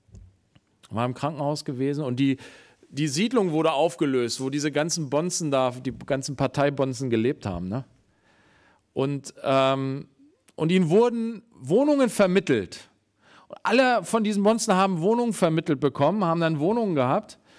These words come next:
Und für Honeckers ga-, wurde auch eine Wohnung vermittelt, aber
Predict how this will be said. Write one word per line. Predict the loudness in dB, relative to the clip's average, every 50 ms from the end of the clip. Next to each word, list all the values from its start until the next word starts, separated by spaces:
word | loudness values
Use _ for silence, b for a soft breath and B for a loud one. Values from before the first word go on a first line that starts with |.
| b b b b b b b b b b b b b
Und | -6 -2
für | 0 2 2
Honeckers | 4 4 2 2 2 4 2 2 2 0 -6 -6 -2
ga-, | -2 -2 -2 -2
wurde | -4 -2 2 2 4 4 4
auch | 4 2 2 2
eine | 2 0 0 2
Wohnung | 2 2 2 2 2
vermittelt, | 0 0 0 0 -2 0 -2 -2 0 0
aber | 2 2 4 4 4 2 2 -2 -6